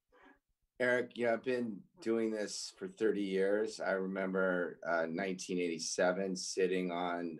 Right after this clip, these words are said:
a trading floor in the middle of a, a large investment bank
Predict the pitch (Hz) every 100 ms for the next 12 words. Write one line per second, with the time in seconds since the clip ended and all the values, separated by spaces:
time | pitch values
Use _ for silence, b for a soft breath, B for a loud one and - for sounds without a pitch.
0 | - 80 73 - - 90 90 92 - 92
1 | 92 92 92 92 - 87 87 90 90 87
2 | 82 82 80 78 76 - 82 87 87 85
3 | - - 85 85 - - 98 98 104